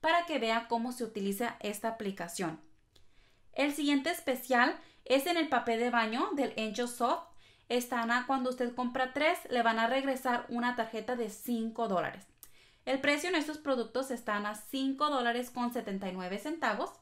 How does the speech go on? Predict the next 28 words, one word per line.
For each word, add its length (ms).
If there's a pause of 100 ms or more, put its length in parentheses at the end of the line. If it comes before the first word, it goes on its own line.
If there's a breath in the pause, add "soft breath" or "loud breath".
(360 soft breath)
En 160
la 120
compra 360
de 100
tres 340 (280 soft breath)
son 240
diecisiete 600
dólares 420
con 260
treinta 320
y 60
siete 360
centavos. 560 (400 soft breath)
Vamos 320
a 40
utilizar 580
tres 240
cupones. 500 (300 loud breath)
Esos 240
cupones 500
llegaron 340
en 160
el 140
Red 260
Plum 300 (560)
de 340 (360)
abril 580
dos. 480